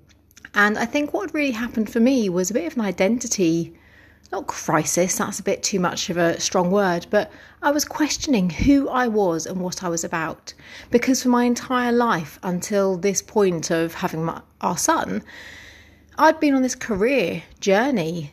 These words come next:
Uh, I'd been going for bigger, broader, better, more money, more responsibility, greater stretch, more skills. And every single time I'd taken a step forward, it had been to get me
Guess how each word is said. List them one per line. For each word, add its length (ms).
Uh, 260
I'd 220
been 180
going 260
for 120
bigger, 540
broader, 520
better, 680
more 200
money, 300
more 200
responsibility, 1040
greater 320
stretch, 520
more 340
skills. 680
And 180
every 400
single 360
time 300
I'd 140
taken 340
a 60
step 260
forward, 440
it 100
had 140
been 320
to 100
get 300
me 340